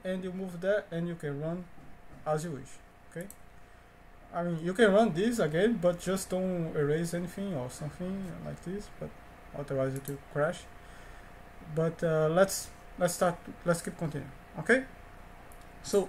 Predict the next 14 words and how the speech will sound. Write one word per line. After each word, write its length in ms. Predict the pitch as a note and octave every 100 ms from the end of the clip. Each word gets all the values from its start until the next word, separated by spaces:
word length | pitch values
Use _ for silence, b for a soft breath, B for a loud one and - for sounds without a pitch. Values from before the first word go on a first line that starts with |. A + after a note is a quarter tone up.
| -
let's 220 | G3+ A3+ A3+
see 280 | A#3 A#3 -
how 280 | E3 G#3 B3
this 240 | A#3 A3+ -
transformation 720 | G#3+ G#3 F#3 G3 - G3+ G3 - - - - - - - - - - - - - -
acts 640 | F3+ G#3 - - G#3 - - F#3
in 380 | F#3 F#3 F3+ - - - -
each 220 | G3 G3 G#3
one 280 | F#3 F3+
on 140 | F3 F3+
the, 180 | E3+ D#3+
on 120 | E3
the 100 | D3
image. 220 | C3 -